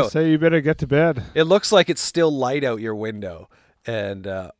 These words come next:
Speaker 1: is that a window behind you?
Speaker 2: Uh,
Speaker 1: He's, like,
Speaker 2: not
Speaker 1: looking around.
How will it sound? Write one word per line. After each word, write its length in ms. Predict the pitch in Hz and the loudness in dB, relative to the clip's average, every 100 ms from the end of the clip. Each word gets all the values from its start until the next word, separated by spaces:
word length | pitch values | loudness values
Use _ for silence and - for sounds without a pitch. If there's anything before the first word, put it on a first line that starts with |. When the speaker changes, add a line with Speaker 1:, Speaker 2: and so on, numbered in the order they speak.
| _ - | _ -10
Speaker 1:
is 120 | 120 | -4
that 120 | 127 | -2
a 40 | |
window 340 | 120 127 147 151 | -2 -2 -2 -2
behind 360 | 143 151 156 | -2 -4 -4
you? 200 | 165 170 - _ _ _ _ _ _ _ _ 170 | -6 -8 -10 _ _ _ _ _ _ _ _ -20
Speaker 2:
Uh, 640 | 143 147 147 151 151 151 | -12 -10 -6 -4 -2 2
Speaker 1:
He's, 180 | 190 147 | 2 2
like, 80 | 127 | 0
Speaker 2:
not 140 | - | 0
Speaker 1:
looking 200 | 139 135 | -2 -4
around. 380 | 120 107 117 | -4 -4 -6